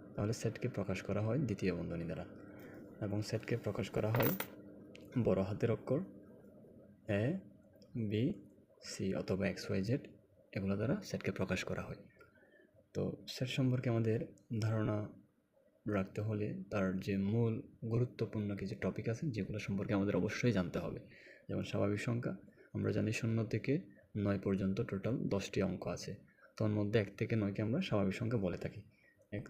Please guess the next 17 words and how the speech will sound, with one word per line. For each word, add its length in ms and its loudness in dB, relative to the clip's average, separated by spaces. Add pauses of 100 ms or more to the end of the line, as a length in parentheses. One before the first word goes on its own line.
থেকে 220 0
নয়কে 240 0
আমরা 140 0
কি 80 0
বলি? 200 4 (340)
স্বাভাবিক 280 2
সংখ্যা 240 -2
বলি। 200 -4 (360)
তো 80 -6
মৌলিক 360 4
সংখ্যা 260 0
কোনগুলো? 340 -2 (680)
যে 120 6
সংখ্যাকে 400 2
ভাঙলে 340 6 (560)
এক 140 0 (100)
এবং 120 4